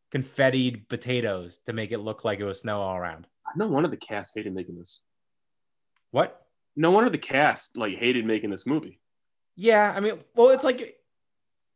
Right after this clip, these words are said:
Speaker 1: if your director checks out and isn't even directing, you kinda just lose all focus, I would think.
Speaker 2: Yeah, but if you have Nicolas Cage directing your movie,
Speaker 1: That's true, Abby.
Speaker 2: you're just hanging out.
Speaker 1: Yeah, I don't know. I mean, when the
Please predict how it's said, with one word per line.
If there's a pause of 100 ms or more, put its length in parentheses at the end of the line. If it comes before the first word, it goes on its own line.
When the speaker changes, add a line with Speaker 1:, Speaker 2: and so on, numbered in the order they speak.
(200)
Speaker 1:
if
your (300)
director
checks
out
and
isn't
even
directing, (120)
you
kinda
just
lose
all
focus,
I
would
think. (200)
Speaker 2:
Yeah,
but
if
you
have
Nicolas
Cage
directing
your
movie, (520)
Speaker 1:
That's
true,
Abby. (100)
Speaker 2:
you're
just
hanging
out. (760)
Speaker 1:
Yeah, (220)
I
don't
know.
I
mean,
when
the